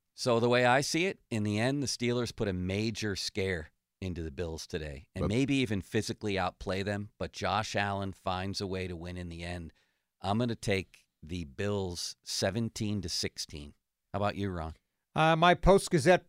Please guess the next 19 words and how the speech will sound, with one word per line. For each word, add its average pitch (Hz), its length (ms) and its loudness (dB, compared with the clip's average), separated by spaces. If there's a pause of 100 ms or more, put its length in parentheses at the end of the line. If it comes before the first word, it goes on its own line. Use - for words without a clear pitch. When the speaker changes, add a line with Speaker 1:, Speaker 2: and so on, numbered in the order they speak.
Speaker 3:
prediction 165 600 0
yesterday 139 560 0
was 123 240 -4
Bills 160 440 4
seventeen, 147 760 0
Steelers 120 600 -4
six. - 460 -16 (600)
So 127 200 -2
I 127 140 4
have 127 260 2
the 110 60 -6
Bills 117 340 -2
covering 98 540 -10 (420)
the, 117 160 -6
the 123 160 -6
minus 120 440 -4
Speaker 2:
So, 131 240 6
Speaker 3:
ten. 135 100 2
Speaker 2:
so 131 260 6